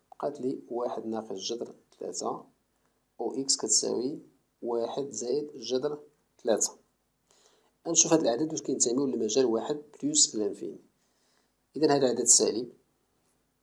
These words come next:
دونك ما كينتميش لمجال، إذا لا ينتمي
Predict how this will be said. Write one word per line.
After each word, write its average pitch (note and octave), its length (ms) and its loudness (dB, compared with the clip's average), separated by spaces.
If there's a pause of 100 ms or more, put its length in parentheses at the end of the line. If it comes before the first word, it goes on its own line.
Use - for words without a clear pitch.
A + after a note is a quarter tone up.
(180)
دونك - 140 -10
ما G#2+ 60 -2
كينتميش A2+ 520 0
لمجال، G#2 480 -2 (960)
إذا G#2 120 -4
لا A2 240 -2
ينتمي G#2+ 580 0